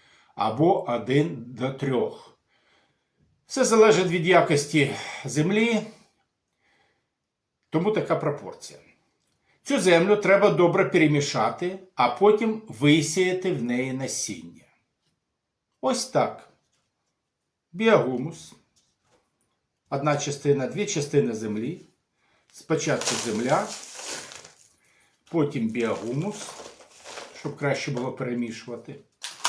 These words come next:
Потім знову земля. Так вам буде краще перемішувати, вона буде більш однородна. І ми все це беремо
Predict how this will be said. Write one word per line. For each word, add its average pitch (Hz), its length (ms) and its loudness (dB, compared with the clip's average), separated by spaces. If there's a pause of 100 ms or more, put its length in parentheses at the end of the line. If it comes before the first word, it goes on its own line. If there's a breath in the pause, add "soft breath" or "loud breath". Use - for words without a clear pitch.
(440 loud breath)
Потім 254 380 -2
знову 185 320 0
земля. 117 420 0 (1600 soft breath)
Так 208 200 4
вам 202 120 4
буде 180 300 2 (200)
краще 185 420 4
перемішувати, 170 720 2
вона 151 200 4
буде 147 340 2
більш 139 440 -2
однородна. 123 640 -4 (1300 soft breath)
І 294 80 -2
ми 349 140 0
все 247 300 2
це 214 400 4 (340)
беремо 147 760 2